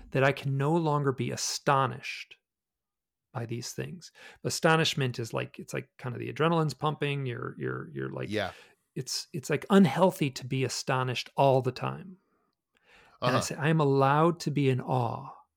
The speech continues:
Speaker 1: That's got a different definition. "I'm allowed to be in
Speaker 2: Mm-hmm.
Speaker 1: awe of these experiences, but I am not allowed to be astonished."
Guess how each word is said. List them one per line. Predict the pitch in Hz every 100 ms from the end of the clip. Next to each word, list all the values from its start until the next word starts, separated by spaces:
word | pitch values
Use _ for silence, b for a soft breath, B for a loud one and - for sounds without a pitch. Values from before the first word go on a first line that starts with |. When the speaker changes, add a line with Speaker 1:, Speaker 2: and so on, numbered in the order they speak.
| _ _ -
Speaker 1:
That's | 143
got | -
a | 160
different | 160 160 147
definition. | 131 135 123 - 160 _ _ _ _ _ _ _ _
"I'm | 135
allowed | 131 151 196
to | 202
be | 190
in | 175
Speaker 2:
Mm-hmm. | 165
Speaker 1:
awe | 147 135 123 135
of | 117
these | 113 131 131 - _ _
experiences, | 139 - 135 135 - 131
but | 123
I | 120
am | 123
not | 127 151
allowed | 156 151
to | 131
be | 131
astonished." | - 127 131 135 -